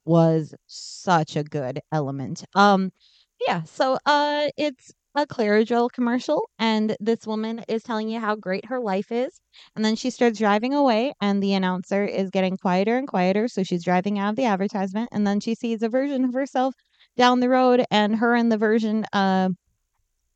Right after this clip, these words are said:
battle. They do battle. Um, and then there's, like, a duplicate version of herself with her kids, and she's terrorizing them, and then there's, like, a fourth version of herself, and she's terrorizing people,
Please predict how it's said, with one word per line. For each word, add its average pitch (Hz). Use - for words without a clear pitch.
battle. 190
They 240
do 262
battle. 165
Um, 180
and 220
then 240
there's, 240
like, 226
a 220
duplicate 202
version 196
of 185
herself 185
with 180
her 185
kids, 170
and 175
she's 185
terrorizing 180
them, 175
and 190
then 190
there's, 185
like, 180
a 180
fourth 165
version 175
of 170
herself, 170
and 160
she's 185
terrorizing 160
people, 170